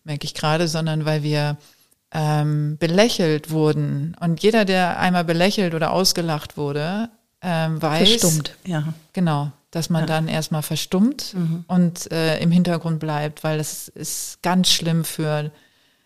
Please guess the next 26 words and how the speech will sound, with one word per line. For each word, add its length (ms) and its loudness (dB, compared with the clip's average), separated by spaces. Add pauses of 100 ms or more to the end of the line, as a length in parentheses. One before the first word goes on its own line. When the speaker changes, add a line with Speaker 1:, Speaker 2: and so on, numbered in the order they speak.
(120)
Speaker 1:
für 160 -2
die 100 0
Seele 440 2
und 120 -2
f-, 220 -10
also 180 -6
für 140 -6
den 140 0
Selbstwert, 840 0
Speaker 2:
Mhm. 60 -8
Speaker 1:
ausgelacht 600 0
zu 140 -6
werden. 440 -8 (220)
Und, 480 -2 (760)
ähm, 260 0
oder 220 4
eben 240 4
immer 240 8
wieder 180 4
gesagt 380 2
zu 100 0
bekommen, 580 2 (600)
äh, 320 0 (240)
das, 300 -4
was 240 0
du 480 -2